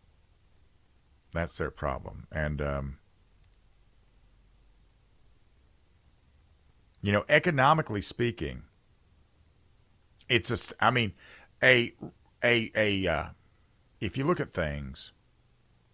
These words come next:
you can say to yourselves, "Well, capitalism is so good that despite all of the shenanigans going on, I still am able to exist somehow."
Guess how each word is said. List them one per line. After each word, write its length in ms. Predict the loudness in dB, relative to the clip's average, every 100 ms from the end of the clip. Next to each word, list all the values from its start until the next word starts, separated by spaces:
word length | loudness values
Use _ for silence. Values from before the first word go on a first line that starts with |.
| _
you 140 | -6
can 140 | -4 -4
say 240 | 0 0
to 40 | 0
yourselves, 480 | -2 0 0 0
"Well, 140 | -6 -4
capitalism 600 | 2 0 2 0 0 -2
is 100 | -6
so 240 | 0 0
good 260 | 2 0 -2
that 120 | -8
despite 440 | -12 -2 0 0 0
all 400 | 2 4 4 2 0
of 140 | -2
the 80 | -2
shenanigans 880 | -4 -4 -2 0 -2 -2 -2 -2 0
going 260 | 0 2
on, 200 | 0 -2 2
I 160 | 4 4
still 380 | 2 0 -2 0
am 160 | -4
able 300 | -2 -2 -2 -4
to 180 | -4
exist 640 | -4 -6 -4 -2 -2 -10 -10
somehow." 600 | -6 -4 -4 -4 -6